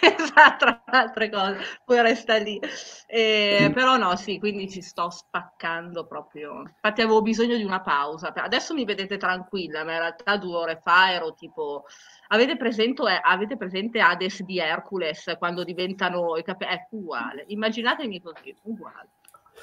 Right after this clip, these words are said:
Speaker 2: E quando esce il Final Fantasy sette Remake?
Speaker 1: Il dieci aprile.
Speaker 2: Quindi
Speaker 1: Se non ritarda, ragazzi, se non ritarda.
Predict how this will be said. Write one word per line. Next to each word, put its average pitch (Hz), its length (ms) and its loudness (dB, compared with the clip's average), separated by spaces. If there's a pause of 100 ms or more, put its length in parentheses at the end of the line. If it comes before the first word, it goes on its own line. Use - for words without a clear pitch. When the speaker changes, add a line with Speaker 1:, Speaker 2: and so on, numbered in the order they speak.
(140)
Speaker 2:
E 147 140 4
quando 277 340 12
esce 208 300 12
il 175 100 10
Final 156 280 8
Fantasy 147 400 6
sette 139 440 6
Remake? 160 680 2 (600)
Speaker 1:
Il 208 180 -6
dieci 415 340 0
aprile. 196 640 -2 (360)
Speaker 2:
Quindi 180 240 10
Speaker 1:
Se 143 240 10
non 214 240 4
ritarda, 214 640 8
ragazzi, 165 560 -2
se 196 260 -4
non 190 160 -4
ritarda. 165 540 -4